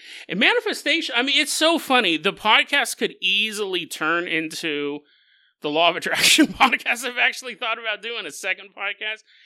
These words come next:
'cause I'm so interested in that and how it works and why it doesn't work for everyone. And there's all sorts of stuff you could go into. But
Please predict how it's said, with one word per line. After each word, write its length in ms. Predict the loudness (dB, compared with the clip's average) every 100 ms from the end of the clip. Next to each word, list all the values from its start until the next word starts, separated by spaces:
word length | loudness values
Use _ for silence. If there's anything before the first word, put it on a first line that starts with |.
| -20 _
'cause 80 | -8
I'm 100 | -8
so 220 | -2 -4 -2
interested 600 | -8 -6 -4 -4 -6 -8
in 160 | -6 -4
that 260 | -2 -4 -4
and 280 | -6 -6 -14 _ _ _
how 300 | 2 4 2
it 100 | -2
works 440 | -4 -6 -8 -12 -10
and 180 | -12 -12 _
why 260 | -8 -2 0
it 220 | -2 -6
doesn't 280 | -6 -6 -6
work 180 | -10 -10
for 160 | -4
everyone. 560 | -2 -2 -4 -2 -2 -2
And 100 | -2
there's 140 | -4
all 220 | -4 -8 -8
sorts 300 | -8 -10 -12
of 60 |
stuff 240 | -10 -10 -12
you 100 | -18
could 160 | -16
go 180 | -14 -14
into. 380 | -14 -14 -16 -16
But 200 | -16 -18